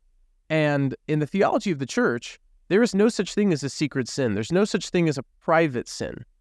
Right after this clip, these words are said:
Every sin that we commit, it affects the body of Christ. It affects others around us. And so just as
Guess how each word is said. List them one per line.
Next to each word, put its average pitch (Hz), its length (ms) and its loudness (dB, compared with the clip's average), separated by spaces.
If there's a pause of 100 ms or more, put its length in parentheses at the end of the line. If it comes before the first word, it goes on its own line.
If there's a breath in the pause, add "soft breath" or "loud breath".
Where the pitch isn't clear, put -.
(240)
Every 240 360 4
sin 208 280 2
that 160 100 -2
we 156 100 -2
commit, 165 360 0
it 131 80 -2
affects - 400 0
the 139 100 -4
body 120 320 2
of 101 100 -4
Christ. - 460 -4
It 127 80 -2
affects 147 480 0
others 127 400 -2 (300)
around 120 340 2
us. - 180 -6
And 113 120 -2
so 120 160 -4
just 151 340 0
as 143 320 0